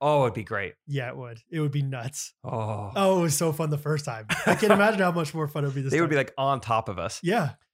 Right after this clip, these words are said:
Speaker 1: Okay. We need to look at the dates of that. I'll look at it now.
Speaker 2: Scott will know off the top of his head probably if we text him right now. <laughs> Scott will be like, "Yeah, it's, uh, yeah, May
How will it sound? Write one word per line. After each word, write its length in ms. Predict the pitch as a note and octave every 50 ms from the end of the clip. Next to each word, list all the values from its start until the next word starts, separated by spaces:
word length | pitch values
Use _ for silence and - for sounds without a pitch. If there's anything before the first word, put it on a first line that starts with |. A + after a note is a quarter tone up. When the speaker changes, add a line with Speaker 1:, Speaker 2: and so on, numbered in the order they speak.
| _ _ _ _ _ -
Speaker 1:
Okay. 380 | A#2 G#2 - G2+ F2 F2 F2+ - _
We 100 | A#2+ C3
need 100 | C3 B2
to 40 | A2+
look 140 | G#2+ A2 -
at 80 | F#2+
the 60 | F#2+ E2+
dates 240 | G2+ F#2+ G2+ -
of 40 | G2
that. 200 | F2+ F2+ E2 - _ _ _ _ _ _ -
I'll 80 | A#2+
look 120 | A#2 G#2 -
at 60 | F#2+
it 120 | F#2 D#2+
now. 260 | F2+ F#2 F2+ F2+ F2+ - _ _
Speaker 2:
Scott 280 | - - - E3+ D3 C3+
will 80 | C3
know 180 | B2+ C3 B2 B2
off 200 | A#2+ B2+ - _
the 80 | - C#3
top 80 | C3
of 60 | A#2+ C3
his 80 | C3
head 200 | A#2 C3+ C3+ B2+
probably 280 | - - C#3+ D3 D3+ D#3
if 100 | D3 D3
we 80 | E3 D#3+
text 260 | - F3 E3 - -
him 100 | F3 E3
right 120 | - F2 -
now. 180 | F3 F3 - - _ _ - -
<laughs> 60 | - - E2 - - - - - - - A2+ A2+ - _ _ _ _ - - -
Scott 180 | - - F#3
will 40 | E3+
be 60 | E3 D#3+
like, 100 | D3+ C#3+
"Yeah, 200 | D#3+ C#3 A#2+ B2+
it's, 140 | C3 -
uh, 260 | - C3 A#2+ A#2+ B2+ - -
yeah, 240 | F#3 D3+ B2 A2+ A2 C3 E3+ - -
May 480 | - E3+ D#3 D3 C3+ C3 C3+ C3+ D3